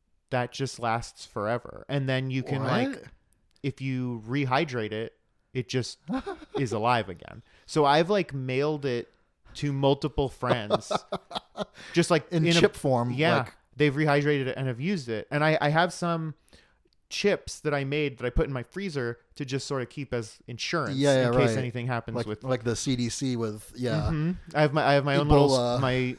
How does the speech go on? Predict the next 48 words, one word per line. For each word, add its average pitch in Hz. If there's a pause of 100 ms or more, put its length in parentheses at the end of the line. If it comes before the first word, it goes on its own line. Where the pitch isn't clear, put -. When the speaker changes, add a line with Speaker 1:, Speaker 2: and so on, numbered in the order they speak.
Speaker 1:
my 127
Svalbard 131
seed 214
vault 131
right 131
there 135
in 131
my, 120 (120)
Speaker 2:
<laughs> - (320)
Speaker 1:
in 135
my 131
Speaker 2:
Yeah. 151 (100)
Speaker 1:
freezer. 165 (180)
Speaker 2:
Uh, - (1300)
why? 247
Wait, 175
if 190
you 381
feed 226
it, 262
will 190
it 185
grow 165
forever? 151
Like, 151
does 180
it 185
grow? 123
What 165
does 208
a 180
starter 123
do? 101 (800)
Does 147
it 170
grow? 135
Speaker 1:
So, 190 (1160)
y-, 147 (720)
uh, 151
Speaker 2:
Should 185
I 208
be 254
worried 165
that 147
you're 143
shipping 160
this, 151
this 123